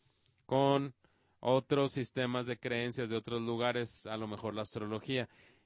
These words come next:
y entonces los tomó, mezcló lo que creía como judío y lo que otros le han enseñado como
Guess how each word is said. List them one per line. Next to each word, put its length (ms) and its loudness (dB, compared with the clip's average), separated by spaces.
y 240 0
entonces 720 0
los 260 -2
tomó, 480 0
mezcló 680 2
lo 240 2
que 180 -2
creía 840 2
como 240 0
judío 540 0
y 80 0
lo 140 0
que 120 -2
otros 300 0
le 80 2
han 140 0
enseñado 560 2
como 360 0